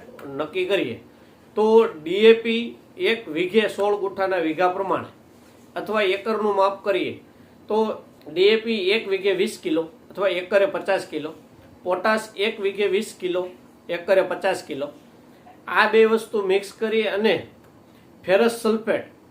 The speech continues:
એકરે પાંચથી દસ કિલો સુધી નાખી શકાય. એટલે કે વીઘે બે કિલોથી લઈ અને ચાર કિલો સુધી ફેરસ સલ્ફેટ આપી શકાય. બીજું કે આને બહુ ઝિંક સલ્ફેટની જરૂરિયાત નથી, મેંગેનીઝ સલ્ફેટની જરૂરિયાત નથી.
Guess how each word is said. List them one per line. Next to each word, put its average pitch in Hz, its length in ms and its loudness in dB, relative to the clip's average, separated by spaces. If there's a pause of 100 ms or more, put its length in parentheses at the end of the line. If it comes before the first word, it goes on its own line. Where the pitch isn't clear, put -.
(380)
એકરે 233 460 2
પાંચથી 214 580 0
દસ 208 320 0
કિલો 208 200 -2
સુધી 185 260 -2
નાખી 165 320 0
શકાય. 147 260 -6
એટલે 180 160 -6
કે 202 140 -4
વીઘે 185 320 -2
બે 196 260 0
કિલોથી 190 520 -4
લઈ 175 320 2 (600)
અને 208 440 -2
ચાર 202 280 2
કિલો 185 280 -2
સુધી 185 400 -6 (360)
ફેરસ 180 280 2
સલ્ફેટ 160 340 -2
આપી 165 240 -2
શકાય. - 360 -20 (600)
બીજું 226 540 0 (420)
કે 202 80 0
આને 220 440 2
બહુ 208 380 0 (560)
ઝિંક 202 300 -2
સલ્ફેટની 196 580 -4
જરૂરિયાત 185 500 -2
નથી, 180 260 -6
મેંગેનીઝ 170 500 -4
સલ્ફેટની 165 480 -8
જરૂરિયાત 160 460 -6
નથી. 165 400 -10